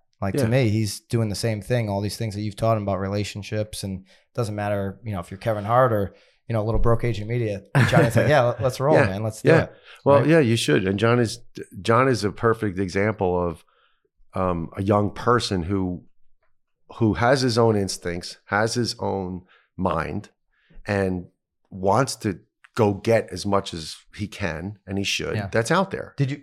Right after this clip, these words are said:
Speaker 1: Johnny, did anything take off on social before this, or w-, were you playing around with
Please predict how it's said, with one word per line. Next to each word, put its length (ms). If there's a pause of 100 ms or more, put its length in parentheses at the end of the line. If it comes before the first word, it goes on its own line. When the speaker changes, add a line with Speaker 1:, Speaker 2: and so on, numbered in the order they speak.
Speaker 1:
Johnny, 260
did 140
anything 280
take 220
off 180
on 140
social 320
before 360
this, 440
or 180
w-, 200
were 100
you 120
playing 240
around 320
with 200